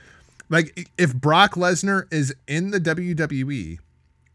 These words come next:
and he does not have the W W E Championship, then what the hell do you do with Brock Lesnar? Like, I, I,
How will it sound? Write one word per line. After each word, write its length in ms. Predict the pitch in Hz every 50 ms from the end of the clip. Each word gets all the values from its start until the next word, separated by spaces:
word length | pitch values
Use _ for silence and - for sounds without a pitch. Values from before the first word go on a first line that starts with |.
| _ _
and 180 | - 151 175 156
he 220 | 131 170 190 202
does 300 | 160 185 185 170 127 135
not 540 | 160 151 151 147 156 165 175 190 190 185 -
have 540 | 135 135 165 180 175 160 123 104 104 98 107
the 80 | 131 131
W 320 | 135 147 147 156 156 147
W 340 | 135 147 143 147 147 143 143
E 120 | 139 135
Championship, 920 | 131 - 131 120 127 131 131 156 160 160 160 143 - 175 170 180 196 - - - _ _ - _ _ _ _ _
then 160 | 175 175 170
what 160 | 175 185 175 -
the 100 | 180 160
hell 180 | 170 180 175
do 100 | 156 151
you 120 | 151 147 135
do 160 | 131 165 156
with 200 | 139 131 127 117
Brock 320 | 143 143 135 120 113 -
Lesnar? 440 | 127 123 113 110 - - 67 58 - _ _ _ _ - - - - -
Like, 160 | 165 170 160
I, 100 | 160 175 170 147 165
I, 40 | 175